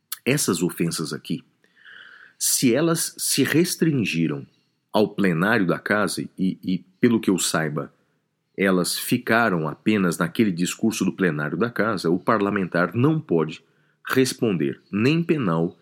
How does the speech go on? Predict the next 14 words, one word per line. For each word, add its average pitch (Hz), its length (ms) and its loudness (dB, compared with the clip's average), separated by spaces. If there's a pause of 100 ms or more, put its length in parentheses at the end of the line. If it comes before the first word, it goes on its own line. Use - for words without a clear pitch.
(240)
nem 101 300 2
civilmente 143 800 -2 (260)
por 131 160 4
essas 85 320 0
ofensas. - 640 -8 (1120)
Agora, 78 540 -2 (640)
se - 320 0
ele 123 160 2
repetiu 117 720 0
esse 170 200 0
discurso 143 560 0
nas 101 220 2
redes 135 360 0
sociais, - 720 -4